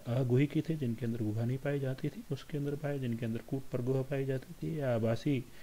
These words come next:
गुहा देखने को मिलती थी, और उनके पश्चात जिन जीवों का उद्भव हुआ उनके अंदर गुहा देखने को मिली, जैसे हम उनके प्लेटफॉर्म्स, राउंड वर्म्स और उसके बाद जितने भी ये एनलिड्स हैं, आर्थ्रोपोड्स हैं, मोलस्का है, एकार्नरमेटा है, ये सारे क्या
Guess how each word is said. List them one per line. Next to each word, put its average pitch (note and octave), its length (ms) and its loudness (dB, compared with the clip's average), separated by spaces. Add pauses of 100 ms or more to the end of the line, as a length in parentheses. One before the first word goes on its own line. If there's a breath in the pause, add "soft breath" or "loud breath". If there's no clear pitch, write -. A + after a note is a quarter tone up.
(360 loud breath)
गुहा A#2+ 220 8
देखने A#2+ 320 2
को C3 80 0
मिलती C3 280 0
थी, G3+ 160 -2
और E3+ 140 2
उनके D3 220 0
पश्चात D3 360 0
जिन C3+ 160 0
जीवों C3 220 0
का C3 120 0
उद्भव A#2+ 240 0
हुआ B2 300 2
उनके A2+ 300 -4
अंदर C3 220 0
गुहा G#2+ 260 2
देखने F#2+ 320 0
को F#2+ 80 -2
मिली, F2+ 200 -2 (600 loud breath)
जैसे A2+ 220 0
हम G#2+ 80 -2
उनके A2+ 240 0
प्लेटफॉर्म्स, - 720 2 (300)
राउंड A2+ 280 4
वर्म्स D#3 360 0 (680)
और A2 120 2
उसके G#2 220 -2
बाद G#2 220 0
जितने G#2 260 0
भी G2 320 2
ये F#2+ 100 -2 (280)
एनलिड्स G2+ 500 4
हैं, G2 140 -2
आर्थ्रोपोड्स F#2+ 560 -2
हैं, G2 120 -2
मोलस्का F#2+ 440 0
है, F2+ 200 -2
एकार्नरमेटा F2+ 640 0
है, G2+ 120 0
ये G2 100 0
सारे G2 260 -2
क्या A2 200 -4